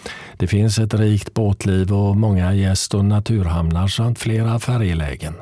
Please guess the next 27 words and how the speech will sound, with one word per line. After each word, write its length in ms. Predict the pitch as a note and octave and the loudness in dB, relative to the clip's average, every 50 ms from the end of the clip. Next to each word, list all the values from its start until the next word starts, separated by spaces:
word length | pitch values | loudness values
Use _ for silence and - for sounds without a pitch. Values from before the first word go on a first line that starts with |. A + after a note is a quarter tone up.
| - _ _ _ _ - - - - - - - - - - - | -18 _ _ _ _ -20 -20 -18 -18 -16 -16 -16 -18 -18 -12 -6
Du 300 | - C3 C#3 C#3 C3+ C3 | -2 0 2 2 2 2
når 260 | B2 A#2 A2 G2 G2 | 2 2 2 2 2
även 320 | G2+ F#2 E2+ E2+ F2 F2 F#2+ | 2 2 2 0 0 2 2
ända 380 | G#2 A2 A2 G#2 G2 G2+ G#2 | 2 2 2 2 2 2 2
ut 280 | A2 A2 G#2+ G#2+ G#2+ - | 2 2 0 0 0 0
i 160 | A#2+ A2+ A#2+ | 0 2 2
ytterskärgården 920 | B2+ B2 - - G2 F#2+ - A2 G2+ G2+ G#2 G#2+ A2 A2 A#2+ A#2+ B2+ C3 C3 | 2 0 0 0 0 0 0 0 0 2 2 2 2 2 2 2 2 2 2
med 240 | C3+ C#3 C3+ C3 A#2+ | 2 0 0 0 2
buss 360 | A2+ G#2 F#2+ F#2 - - - | 2 2 0 0 -2 -2 0
eller 180 | G#2+ G2+ F#2+ G2+ | 0 0 2 2
bil. 400 | G2 F#2+ D#2+ - - - - - - - - - _ _ _ _ _ - - - - - - - - - - - - - | 0 0 -2 -4 -6 -12 -18 -18 -18 -20 -20 -20 _ _ _ _ _ -20 -20 -20 -18 -18 -18 -18 -18 -18 -18 -20 -16 -10
Använd 640 | - C#3 C#3+ D3 C3 B2 A2+ G#2+ A2 A2 A2 A2+ A2 | -4 -2 2 2 4 4 4 4 2 2 2 2 2
reseplaneraren 1300 | A2 A2+ B2 A#2+ G#2 G2 - - E2 D2+ - - F2+ E2+ E2 E2+ F2 F2 F2 F2+ G#2+ A2 A#2+ B2 B2+ B2 A2 | 2 2 2 2 0 0 0 -2 -4 -4 -4 -2 -2 0 0 0 0 0 0 0 0 0 0 2 0 0 0
på 260 | A#2 A2 G#2+ G#2+ A2+ | 0 0 0 0 0
S 260 | A#2+ A2+ - - - | 0 0 -2 -2 -2
L 180 | G2+ F2+ F#2+ F#2+ | 0 0 0 0
punkt 400 | - A2 G#2 G2 - G#2+ G#2 - | 0 0 0 0 0 0 -2 -2
se 300 | - - G2+ F2+ F2 - - | -2 -2 -2 -2 -2 -4 -6
och 400 | - - G2+ G2 G2 G2 F#2 - | -6 -2 -2 0 0 0 -2 -2
Vaxholmsbolaget 1500 | - A2+ G#2 G#2 - - - G2+ F2 F2 E2+ E2+ - - - _ - F#2 F2 D#2+ E2 E2+ D#2+ D#2+ F2+ G2 A#2+ B2+ B2+ - | 0 0 0 -2 -2 -2 -2 -2 0 0 -2 -2 -4 -8 -8 _ -4 -2 -2 0 0 -2 -2 -2 -2 -2 -2 -2 -4 -4
punkt 400 | - C3 B2 A#2 A2 C3+ B2 A2+ | -4 -4 -2 -2 -2 -2 -2 -2
se 340 | - - B2 A#2 A#2+ C3 C3+ | -2 -2 -2 0 0 -2 -2
för 200 | B2 - - C3+ | -4 -4 -2 -2
att 280 | B2+ B2+ A2+ - - - | -2 -2 -4 -6 -8 -4
planera 680 | - B2+ B2+ B2+ B2+ A2+ F#2+ F#2+ G2 G2+ G2 G2 G#2+ | -4 -2 0 0 0 0 0 0 0 0 0 0 0
din 500 | F#2+ F#2+ F#2 F2+ F#2 F2+ G2 F#2 F2 F#2 | 0 0 0 0 0 0 0 0 0 0
resa. 480 | G2 G2 F#2+ F#2 D#2 - - - - | 0 0 0 -2 -2 -4 -6 -6 -8